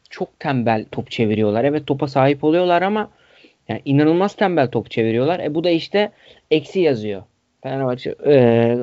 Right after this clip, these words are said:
Alanya maçında da dediğim gibi. Yani bu iyi bir şey değil. Eksi yaratan bir şey. Buna bilmiyorum. Fegül'ün eksikliği kesinlikle var.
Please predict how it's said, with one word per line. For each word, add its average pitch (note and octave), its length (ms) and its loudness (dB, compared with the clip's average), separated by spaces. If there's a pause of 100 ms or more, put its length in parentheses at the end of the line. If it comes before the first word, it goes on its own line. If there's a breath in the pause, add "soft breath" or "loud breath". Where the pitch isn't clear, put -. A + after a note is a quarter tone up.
Alanya C3 460 -6
maçında C3+ 420 -12
da C#3 140 -8
dediğim C3 320 -2
gibi. G#2+ 140 -8
Yani B2 200 -6
bu C#3+ 220 -8 (760 soft breath)
iyi D3+ 220 -2
bir D#3 60 -6
şey E3 300 -2
değil. E3 280 -2 (180)
Eksi A#2+ 300 -4
yaratan C3 420 0
bir G#2 40 -8
şey. D3 280 -6 (760 soft breath)
Buna E3 480 -2 (600)
bilmiyorum. D3 480 0
Fegül'ün D3 340 4
eksikliği C#3+ 600 -4
kesinlikle C3+ 600 -2
var. E3 180 0